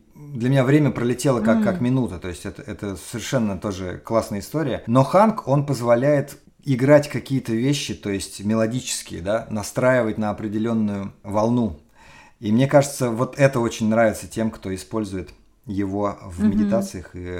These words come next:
Speaker 1: в йога-практиках.
Speaker 2: Ты вот сказала ещё тоже, да, что ханг из металла, как и "Колокольчики", как и гонг. А имеет вообще значение материал, э, на котором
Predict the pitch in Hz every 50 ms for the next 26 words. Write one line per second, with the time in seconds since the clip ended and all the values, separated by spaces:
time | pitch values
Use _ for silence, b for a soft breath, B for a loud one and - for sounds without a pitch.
0 | 90 87 90 82 95 104 104 98 98 - - 98 95 85 - - - - - -
1 | - _ _ _ _ - 214 214 208 - - 220 214 226 220 202 196 - - 190
2 | - 220 214 202 185 185 - 190 226 262 - - - 202 185 180 180 180 170 -
3 | - 226 226 226 226 214 214 196 180 196 196 185 185 - - 330 370 359 277 240
4 | - 208 190 196 180 185 185 190 185 185 185 - 262 330 339 320 - 262 226 -
5 | 196 196 190 185 185 - 185 175 175 190 233 277 320 330 320 311 - B B B
6 | B B B B - 175 190 196 196 196 196 208 226 269 403 480 494 370 311 254
7 | 226 - 254 233 220 220 214 214 - - 330 370 339 277 240 220 220 220 - -
8 | 233 233 233 233 214 196 180 170 170 165 165 180 180 180 185 185 - 208 202 220
9 | 226 214 208 190 185